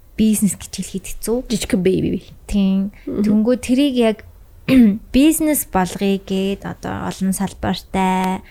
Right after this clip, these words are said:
Speaker 1: Тэг яг брэнд нь яг ингээд брендингтэй хүмүүс брендийг нь хараад таньдаг, McDonald's шиг шууд хараад мэддэг. Тэгээ хүн болгон сонсч байсан. Маш олон ажилтнтай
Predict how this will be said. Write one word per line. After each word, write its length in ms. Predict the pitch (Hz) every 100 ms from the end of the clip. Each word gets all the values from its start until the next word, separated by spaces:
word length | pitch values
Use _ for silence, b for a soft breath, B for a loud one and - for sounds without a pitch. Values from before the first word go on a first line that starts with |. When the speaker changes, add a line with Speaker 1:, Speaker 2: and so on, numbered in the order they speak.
| b b -
Speaker 1:
Тэг 140 | 190
яг 140 | 190 180 -
брэнд 400 | 196 208 208 202
нь 220 | 196 185
яг 80 | 185 180
ингээд 240 | 208 - -
брендингтэй 800 | 185 185 185 185 - - 190 185
хүмүүс 240 | 180 185
брендийг 320 | - 185 180 180
нь 80 |
хараад 240 | 175 170 -
таньдаг, 460 | 185 170 170 180 -
McDonald's 540 | 170 - 175 - -
шиг 240 | - 214 - b b b b b b b
шууд 260 | - 196 202
хараад 320 | 175 175 180
мэддэг. 800 | 180 175 170 - - 185 180 - b b b - - -
Тэгээ 160 | - 180
хүн 160 | 196 202
болгон 320 | 185 190 185
сонсч 400 | 185 185 - -
байсан. 800 | 196 185 - 190 180 180 185 180 - _ - _ - -
Маш 240 | 190 185 220
олон 320 | 202 220 202
ажилтнтай 880 | 190 - - 202 196 214 202 202